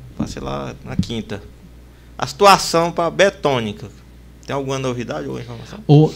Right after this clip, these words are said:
Speaker 2: o prefeito falou aqui, até nos estúdios do Cidade na Tela, que a obra da, da, da ponte ou da mini ponte que vai para a comunidade betônica é pra sair nesse ano. É pra sair nesse ano de dois mil e vinte e três. Então a gente ainda, eu, eu não vou antecipar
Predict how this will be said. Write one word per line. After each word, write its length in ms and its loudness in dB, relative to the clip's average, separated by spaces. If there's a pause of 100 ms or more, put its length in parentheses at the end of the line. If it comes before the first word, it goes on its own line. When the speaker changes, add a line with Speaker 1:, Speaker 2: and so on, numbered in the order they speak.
Speaker 2:
o 100 8
prefeito 420 6
falou 360 4
aqui, 200 4
até 180 2
nos 180 2
estúdios 360 0
do 100 -4
Cidade 340 0
na 100 2
Tela, 300 6
que 400 4 (440)
a 140 2
obra 540 6
da, 300 6
da, 480 0 (340)
da 100 2
ponte 500 4
ou 40 0
da 100 4
mini 220 2
ponte 280 0
que 120 2
vai 160 4
para 160 2
a 20 2
comunidade 400 4
betônica 560 4 (100)
é 200 4
pra 160 2
sair 440 4
nesse 460 8
ano. 300 8 (440)
É 60 0
pra 160 8
sair 160 8
nesse 300 4
ano 120 6
de 100 4
dois 180 8
mil 120 4
e 40 6
vinte 160 8
e 20 -18
três. 220 4
Então 180 2
a 60 8
gente 260 6
ainda, 260 6 (360)
eu, 240 10
eu 340 6
não 160 8
vou 160 8
antecipar 680 8